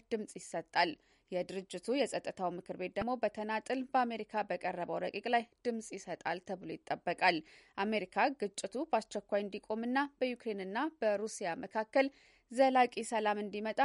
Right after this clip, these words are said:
ጥሪ አድርጋለች ያለው የሮይተርስ ዘገባ የአሜሪካው ረቂቅ ሩሲያ በዩክሬን ላይ ወረራ መፈጸሟን አያመለክትም ብሏል።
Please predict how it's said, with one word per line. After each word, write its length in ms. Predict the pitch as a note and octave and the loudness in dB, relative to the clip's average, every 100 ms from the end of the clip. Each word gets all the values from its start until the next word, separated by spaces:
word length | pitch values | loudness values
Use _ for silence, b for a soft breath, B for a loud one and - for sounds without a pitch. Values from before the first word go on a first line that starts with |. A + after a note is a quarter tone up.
| C4+ | 2
ጥሪ 200 | A3+ G#3 | -2 0
አድርጋለች 640 | G3 F#3+ F#3+ F3+ F3+ G#3 - | 0 0 -2 0 0 -4 -2
ያለው 280 | G#3 G3 C#4+ | 0 2 0
የሮይተርስ 580 | B3+ G3 F3+ F3+ F#3+ - | 0 -2 -4 -6 -8 -6
ዘገባ 340 | G3 G3 A3+ C4 C#4 b b b C4 | -2 2 6 6 6 b b b 4
የአሜሪካው 680 | C4 B3 B3 A#3+ - A#3+ D#4 | 6 6 2 -4 2 4 4
ረቂቅ 420 | A3+ G3+ G#3+ G#3+ - F#3+ | 4 0 -4 -6 -10 -8
ሩሲያ 500 | G3 G3+ G#3 - A3 A#3+ | -4 -4 -4 0 2 2
በዩክሬን 580 | G#3 F#3 G3 A3 G#3 G3+ | 2 0 -2 -4 -4 0
ላይ 120 | A#3 | 0
ወረራ 300 | B3+ G#3 F#3+ F#3+ | 2 0 0 -2
መፈጸሟን 640 | G3 G3+ G3+ A3 A#3 A#3+ A3+ - | -4 -6 -6 -2 0 0 -2 -4
አያመለክትም 880 | A#3+ A3+ G3+ F#3+ F3+ - F3+ F#3 F3 | -2 -2 -4 -6 -8 -12 -10 -8 -4
ብሏል። 340 | F#3 G3+ E3+ | 4 8 8